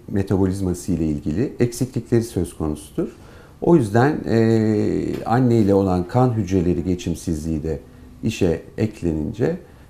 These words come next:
e, zararsız, hafif, ilk bir haftada düzelen fizyolojik sarılık dediğimiz durumla karşılaşabiliriz. Ee,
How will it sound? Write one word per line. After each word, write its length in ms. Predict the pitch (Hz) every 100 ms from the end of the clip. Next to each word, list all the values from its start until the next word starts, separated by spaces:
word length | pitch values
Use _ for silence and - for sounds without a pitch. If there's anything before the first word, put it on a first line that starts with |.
| -
e, 260 | - 101 101
zararsız, 1000 | 104 147 131 107 90 - 104 - - - - -
hafif, 400 | 135 - 95 113 - - - -
ilk 280 | 147 147 -
bir 100 | 143
haftada 480 | 120 95 95 82 82
düzelen 520 | 120 104 78 76 120 226 -
fizyolojik 520 | - 147 127 139 123 -
sarılık 460 | 98 95 87 -
dediğimiz 440 | 101 85 82 120 175 -
durumla 600 | 120 110 - - 107 123
karşılaşabiliriz. 920 | 127 104 - 87 151 143 92 71 - - - - - - - - - - - - 107
Ee, 400 | 110 110 104